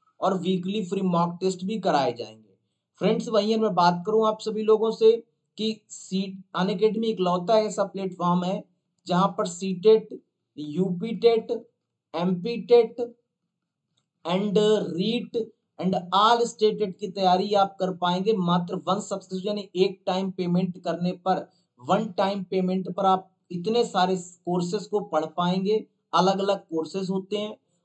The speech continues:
अलग-अलग educator पढ़ाएंगे, लेकिन fees आपको एक ही बार पे करनी है। Six month की fees पाँच सौ सड़सठ रुपए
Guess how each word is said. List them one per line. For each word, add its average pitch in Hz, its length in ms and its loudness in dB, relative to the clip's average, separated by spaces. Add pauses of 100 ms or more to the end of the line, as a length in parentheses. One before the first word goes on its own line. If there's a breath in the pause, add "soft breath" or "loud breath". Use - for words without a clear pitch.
(160)
अलग-अलग 190 460 2
educator 175 460 -6
पढ़ाएंगे, 196 480 0
लेकिन 185 280 -2
fees 185 360 -6
आपको 180 300 -2
एक 170 320 0
ही 196 100 -4
बार 185 200 4
पे 175 220 -4
करनी 165 360 -6
है। 220 300 -2 (320)
Six 233 360 -6
month 202 200 -2
की 190 260 -8
fees 185 260 -6 (100)
पाँच 165 260 -2
सौ 190 140 -4
सड़सठ 190 420 -6
रुपए 220 380 -2